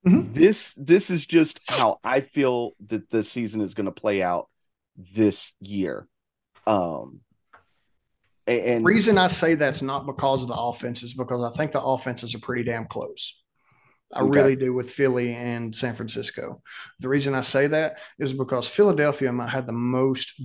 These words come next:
Speaker 1: depth on the defensive side of the ball of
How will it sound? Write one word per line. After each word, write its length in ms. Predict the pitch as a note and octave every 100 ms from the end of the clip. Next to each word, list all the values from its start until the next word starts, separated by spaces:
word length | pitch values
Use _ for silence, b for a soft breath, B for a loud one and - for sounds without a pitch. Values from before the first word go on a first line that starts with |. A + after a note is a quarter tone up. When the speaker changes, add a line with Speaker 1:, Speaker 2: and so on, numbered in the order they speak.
| B2+
Speaker 1:
depth 560 | C3+ B2 A2+ - - - _ _ _ _ _
on 180 | D3 C#3+
the 60 | C3+
defensive 540 | B2+ C#3 C3+ C3+ C3+
side 300 | B2 C3+ B2+
of 80 | B2
the 80 | A#2
ball 520 | A#2 B2 C3+ D#3+ - b b b b _ _ _ _ _ -
of 160 | C#3